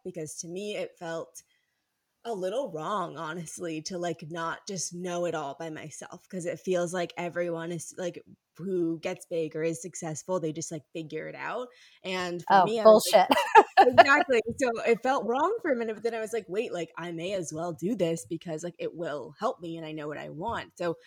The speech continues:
Speaker 1: um, what was that, like, decision-making process for you to invest in a course?
Speaker 2: Um, to be honest, pretty easy. I'm, I'm somewhat of a, a certification collector.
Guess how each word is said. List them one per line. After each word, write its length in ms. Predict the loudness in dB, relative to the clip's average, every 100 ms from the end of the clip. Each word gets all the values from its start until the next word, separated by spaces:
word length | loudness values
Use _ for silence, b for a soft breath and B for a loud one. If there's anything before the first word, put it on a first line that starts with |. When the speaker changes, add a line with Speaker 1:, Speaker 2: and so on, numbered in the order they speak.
| b b
Speaker 1:
um, 300 | -4 -4 -4
what 120 | -4
was 180 | -6 -6
that, 260 | -6 -6 -6
like, 160 | -10
decision-making 640 | -10 -10 -10 -8 -8 -8 -8
process 340 | -8 -8 -10
for 120 | -10
you 140 | -6 -4
to 120 | -4
invest 460 | -6 -8 -8 -10 -12
in 140 | -12
a 60 | -12
course? 540 | -14 -16 _ _ _ _ _ _ _ _ _ _ _ _ _ _ _ _ _ 4
Speaker 2:
Um, 300 | 6 4 -2 _ _ -2
to 80 |
be 100 | 8
honest, 360 | 8 8 4 -4
pretty 420 | 0 2 2 0 _ 0
easy. 480 | 2 4 4 6 6
I'm, 340 | 6 4 0 -2
I'm 140 | -2 0
somewhat 400 | 2 4 6 8
of 160 | 8
a, 300 | 8 8 8 4
a 60 |
certification 880 | 2 2 2 0 0 0 0 -4 -4 -8
collector. 640 | -2 0 0 2 4 4